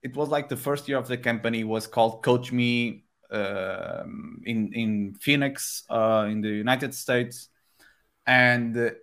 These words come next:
it was, like, the b-, first big project that we did. And we learned a lot about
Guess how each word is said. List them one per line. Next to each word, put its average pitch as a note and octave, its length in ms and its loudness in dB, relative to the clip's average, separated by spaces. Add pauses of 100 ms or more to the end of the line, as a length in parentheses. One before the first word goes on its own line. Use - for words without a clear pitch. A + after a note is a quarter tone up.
(680)
it D3 180 -2
was, E3 160 0
like, D#3 280 0
the B2 80 -4
b-, A#2 260 -6
first D#3 480 0
big D3 220 -2
project C3+ 340 0
that A#2 180 -6
we A#2 100 -6
did. C3+ 320 -6 (360)
And A#2+ 260 0
we B2 120 0
learned C#3 320 6
a B2 80 0 (100)
lot C3 340 2 (220)
about A#2 580 4